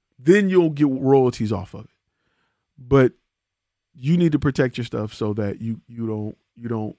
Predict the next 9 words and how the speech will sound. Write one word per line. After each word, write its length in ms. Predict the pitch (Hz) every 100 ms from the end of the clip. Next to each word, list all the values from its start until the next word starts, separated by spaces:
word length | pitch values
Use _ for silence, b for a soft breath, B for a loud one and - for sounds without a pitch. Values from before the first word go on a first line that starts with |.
| -
have 200 | 113 98
that 120 | 101
issue. 260 | 104 - - B B
Now, 300 | 160 156 131 b b b b b 135
are 80 | 147
you 160 | 175
going 340 | 156 160 160 160
to 140 | 156
patent 600 | - 156 135 131 127 123